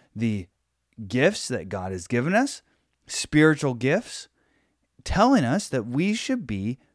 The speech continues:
good stewards of those gifts that God has given us. And then finally, and this is where I want to dwell today, Luke twelve forty-two,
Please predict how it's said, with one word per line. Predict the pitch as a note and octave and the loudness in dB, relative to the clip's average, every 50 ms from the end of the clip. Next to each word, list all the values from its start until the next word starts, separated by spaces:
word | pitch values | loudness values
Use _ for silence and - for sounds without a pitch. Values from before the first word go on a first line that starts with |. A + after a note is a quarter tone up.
| _ - G#2 | _ -12 -4
good | G2 G#2 G2 F#2+ F#2+ F#2+ | -2 0 0 0 -2 -4
stewards | - - - - - D3 F3 G#3+ G#3+ D3 F#2 D2+ D2+ - - - - _ _ _ _ _ _ _ _ _ _ _ - | -6 -8 -8 -6 -2 0 2 2 2 2 0 -4 -10 -18 -20 -20 -20 _ _ _ _ _ _ _ _ _ _ _ -4
of | A2 G#2+ G#2 G2+ G2 F#2 - - _ _ _ | -2 -2 -2 -2 -4 -6 -12 -18 _ _ _
those | - F#2 G#2+ G#2+ A2 A2+ G#2+ G#2 | -2 2 4 4 4 4 2 -2
gifts | G2 F#2+ B2+ C#3+ E3+ F3+ - - | 0 4 6 6 6 6 4 -2
that | - G2+ G2+ - | -10 -10 -10 -10
God | E2 D#2+ D#2+ D#2 | -12 -14 -12 -14
has | E2 E2+ - | -14 -14 -10
given | - G2+ G2 G2 G#2 | -8 -6 -6 -4 -6
us. | F#2+ E2+ E2 E2+ - - _ _ _ _ _ _ _ _ _ _ _ _ _ _ _ _ _ _ _ _ _ _ _ _ - | -8 -8 -10 -14 -18 -20 _ _ _ _ _ _ _ _ _ _ _ _ _ _ _ _ _ _ _ _ _ _ _ _ -2
And | D3 D#3+ F3 F3+ | 2 2 4 4
then | F3+ F3 F3 D#3+ | 4 4 4 2
finally, | - - - F#3+ F#3+ A3 B3 B3 A3 E3 B2 G2+ F#2 F#2 G2+ B2 C#3 - _ _ _ _ _ _ _ _ _ - | 0 -2 0 2 4 4 4 4 4 4 2 0 -2 -2 -4 -6 -6 -8 _ _ _ _ _ _ _ _ _ 2
and | C3 C3 B2+ B2+ B2 A2 | 4 6 6 6 6 6
this | B2+ D3+ E3 - - | 6 4 4 4 2
is | F3 D3+ C3+ | 0 0 2
where | C#3+ C#3+ C#3+ | 4 6 6
I | C#3 C3 | 6 6
want | B2+ C3 C3 B2+ | 6 6 4 2
to | - B2 | 0 -4
dwell | A2 G#2 G#2 A2+ A2+ A#2 A#2 A2 | -4 -2 2 4 4 4 4 2
today, | - - G#2+ G2+ A#2 C3 A#2+ G2+ F#2 F2 - _ _ _ _ _ _ _ | 0 -4 -2 0 2 2 2 0 -2 -6 -10 _ _ _ _ _ _ _
Luke | - A#2 C#3+ E3+ G#3+ - - - | 4 8 10 10 8 8 2 -8
twelve | - - - D3+ C#3+ C#3 C#3+ C3+ | -12 -4 0 2 4 4 4 2
forty-two, | - - C3+ C3 B2 A#2 A2 G2 - - - - G3 F3+ B2 F2 E2+ E2+ F2 | 0 0 0 2 2 2 -2 -4 -6 -8 -4 -2 0 0 0 -2 -4 -8 -12